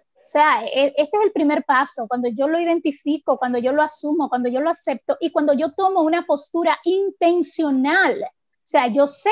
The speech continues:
que tengo estos deseos, yo tengo que entonces trabajar en mí, ¿verdad? Y, y obviamente entender que yo no los voy a anular radicalmente porque esto no es funcional, no es real. Aquí yo no vengo como profesional de la salud mental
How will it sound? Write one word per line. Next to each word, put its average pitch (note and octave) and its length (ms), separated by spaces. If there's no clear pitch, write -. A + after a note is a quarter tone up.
que A4+ 120
tengo E4+ 260
estos D#4 260
deseos, C#4 380
yo C4 140
tengo E4 340
que E4+ 80
entonces C#4+ 500
trabajar C4+ 500
en A#3+ 300
mí, D#4 300
¿verdad? D#4 240
Y, D#4 200
y C#4 140
obviamente F#4+ 560
entender D#4+ 520
que D4 160
yo C4+ 80
no D#4+ 100
los F#4 240
voy E4 140
a E4+ 160
anular D4 960
radicalmente D4 1040
porque D4 440
esto E4+ 240
no F#4 220
es - 120
funcional, C4+ 760
no E4 140
es A4+ 60
real. F4+ 260
Aquí D4 200
yo F4+ 100
no F#4 180
vengo F4 400
como C#4 260
profesional C#4 580
de E4 100
la C#4+ 140
salud C#4 280
mental D4 260